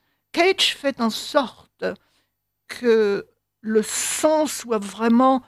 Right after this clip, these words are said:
senti par vous. Euh, voilà, donc ce cycle est un hommage,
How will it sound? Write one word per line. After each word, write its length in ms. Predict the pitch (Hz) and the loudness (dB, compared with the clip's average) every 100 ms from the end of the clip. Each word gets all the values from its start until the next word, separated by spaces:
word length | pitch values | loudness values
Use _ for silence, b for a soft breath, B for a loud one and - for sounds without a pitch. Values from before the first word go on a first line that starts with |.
| b - | b -4
senti 1000 | - - - 330 311 - - 294 220 - _ _ _ _ _ _ | -2 0 2 2 0 -4 0 2 2 -2 _ _ _ _ _ _
par 240 | 220 185 175 | 0 0 -6
vous. 320 | 185 180 - _ _ _ _ _ _ _ _ _ _ _ _ _ _ _ _ - | -10 -10 -12 _ _ _ _ _ _ _ _ _ _ _ _ _ _ _ _ 0
Euh, 380 | 202 208 196 165 - _ _ _ _ | 2 2 0 -6 -16 _ _ _ _
voilà, 300 | 240 233 156 | 2 2 2
donc 240 | 220 247 - | -2 -2 -2
ce 120 | 262 | -8
cycle 380 | - 311 311 262 | -2 -2 -2 -6
est 140 | 233 | -2
un 120 | 220 | 0
hommage, 500 | 220 226 254 247 226 | 2 4 2 2 -4